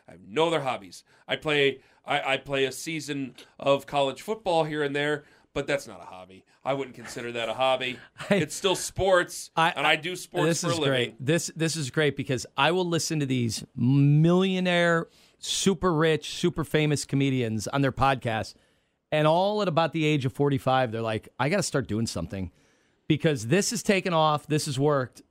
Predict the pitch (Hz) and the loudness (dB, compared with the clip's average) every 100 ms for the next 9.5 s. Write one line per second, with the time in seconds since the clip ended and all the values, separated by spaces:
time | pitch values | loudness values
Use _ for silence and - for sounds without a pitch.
0 | _ 143 143 104 - _ _ _ _ - | _ 0 0 -4 -20 _ _ _ _ -2
1 | 147 147 - 135 85 69 - _ 156 185 | -2 -4 -4 -4 -4 -10 -18 _ -12 -10
2 | 151 _ _ _ 127 143 175 185 160 127 | -12 _ _ _ 0 4 4 4 0 -2
3 | 113 82 73 78 _ _ _ _ 170 185 | -6 -6 -10 -12 _ _ _ _ 0 2
4 | 190 131 196 175 180 165 - - 151 151 | 0 2 0 2 0 0 0 2 2 2
5 | 139 113 - 147 160 151 117 151 147 104 | -2 -4 0 2 2 0 2 2 0 -2
6 | 123 120 147 139 143 139 135 _ _ 147 | -4 0 0 0 0 -2 -4 _ _ -2
7 | 143 143 143 135 131 - 113 104 101 - | 0 2 2 2 0 -2 -4 -4 -4 -4
8 | 110 - - _ _ - 156 143 151 160 | -8 -10 -16 _ _ 0 0 0 0 0
9 | 147 135 131 117 | 0 0 -4 0